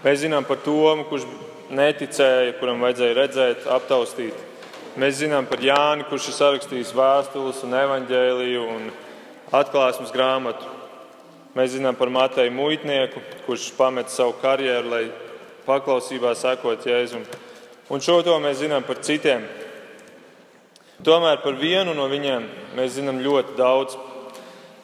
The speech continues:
Šis vīrs ir viņu līderis. Tas ir tas līderis šai grupai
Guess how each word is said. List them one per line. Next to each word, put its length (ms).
Šis 240
vīrs 320
ir 100
viņu 220
līderis. 480
Tas 160
ir 80
tas 200
līderis 440
šai 160
grupai 460